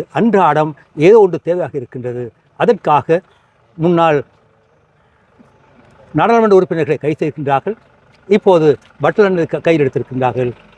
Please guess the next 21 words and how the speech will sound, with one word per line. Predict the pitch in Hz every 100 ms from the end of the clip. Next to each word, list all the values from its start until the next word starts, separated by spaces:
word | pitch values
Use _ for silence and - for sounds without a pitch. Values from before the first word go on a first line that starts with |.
| _ -
இவையெல்லாம் | 151 170 170 180 220 - - - 156
உண்மைக்காக | 220 233 - 185 165
எடுத்த | 151 151
ஒன்று | 139 139
அல்ல. | 127 123 107 - - - _ - - - - - 185
இது | 175 131 - - - - - - - - -
தமிழ் | 170 262 226
மக்களை | - 180 175 151 151
ஏமாற்றுவதற்காக, | 180 - 170 147 156 143 151 156 - -
தெற்கின் | 170 170 208 175
மக்களை | - 151 151
ஏமாற்றுவதற்கு | 147 - 139 139
கொண்டு | 120
வரப்பட்டது. | 123 123 - - - - -
இன்னும் | 147 160
ஒன்று, | 175 214 262 - _ _ -
பிள்ளையானை | 196 233 202 180 175 - _
கைது | 165 -
செய்திருக்கின்றார்கள். | 156 120 135 120 107 - _ _ _ _ _ _ _ _ _ _ _ _ _ _ _ _ - -
பிள்ளையானை | 220 233 214
கைது | 208